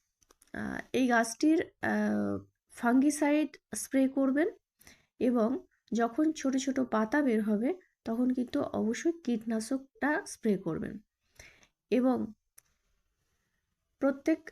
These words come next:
আহ, মাসে গাছটির গোড়ায় একটু করে হিউমিক অ্যাসিডের জল দেবেন, পনেরো দিন অন্তর পাতলা করে খোল পচানো জল দেবেন এবং মাসে এক চামচ করে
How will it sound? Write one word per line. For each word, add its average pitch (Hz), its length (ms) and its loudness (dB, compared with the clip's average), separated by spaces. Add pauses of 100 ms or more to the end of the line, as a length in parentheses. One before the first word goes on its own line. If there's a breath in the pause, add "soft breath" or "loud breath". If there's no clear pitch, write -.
(120)
আহ, 226 420 -4
মাসে 277 580 0 (400)
গাছটির 214 440 0
গোড়ায় 208 400 2 (160)
একটু 277 260 -2
করে 294 180 2
হিউমিক 247 460 2
অ্যাসিডের 247 460 0
জল 226 340 0 (840)
দেবেন, 233 340 2 (420)
পনেরো 269 260 4
দিন 254 200 2
অন্তর 226 340 -2 (420)
পাতলা 247 420 0
করে 254 260 0
খোল 226 400 -2
পচানো 208 380 0
জল 190 240 0
দেবেন - 240 -8 (420)
এবং 226 300 0
মাসে 269 500 0 (340)
এক 233 240 -6
চামচ 233 360 -2
করে 220 280 0